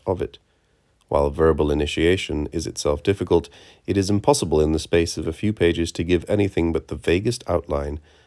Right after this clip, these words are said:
of something that is, by its nature, so difficult to comprehend. Taken as a whole, these writings are, furthermore, not so much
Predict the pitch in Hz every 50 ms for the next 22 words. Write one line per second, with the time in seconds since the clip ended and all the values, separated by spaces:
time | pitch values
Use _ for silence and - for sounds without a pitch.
0 | _ _ _ - 82 - - 87 82 78 - - 76 73 71 69 71 - 117 117
1 | 95 85 95 113 117 120 - - - 69 69 - - - - 90 92 90 - -
2 | 76 73 - - - - _ _ _ - - 78 76 - 80 78 - 76 71 73
3 | - - - - - 76 73 71 - - - 95 95 92 87 - - _ _ _
4 | _ _ _ _ _ _ _ _ _ _ _ _ _ _ _ _ - 90 87 85
5 | 85 80 73 78 78 101 117 110 104 92 - - - - _ _ - 87 87 82
6 | 82 85 82 78 - 82 80 78 87 92 98 90 85 80 - - 87 80 78 80
7 | 80 87 90 85 80 78 76 - - - _ _ - 95 92 - 131 123 98 -
8 | -